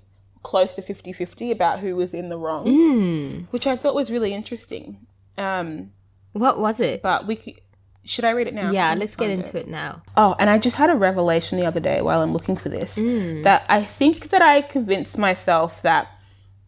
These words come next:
Speaker 1: 'cause in the nicest way possible, I just don't wanna hear what a stranger has to think about anything unless I've asked.
Speaker 2: Oh, interesting.
Speaker 1: So,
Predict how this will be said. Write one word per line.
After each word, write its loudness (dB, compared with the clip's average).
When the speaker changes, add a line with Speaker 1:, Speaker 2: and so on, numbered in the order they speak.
Speaker 1:
'cause 2
in 4
the 0
nicest 2
way 4
possible, -4
I 4
just -2
don't 0
wanna 4
hear 2
what 2
a -4
stranger -2
has -4
to -18
think -8
about 0
anything -6
unless -4
I've -2
asked. -4
Speaker 2:
Oh, 4
interesting. 0
Speaker 1:
So, 8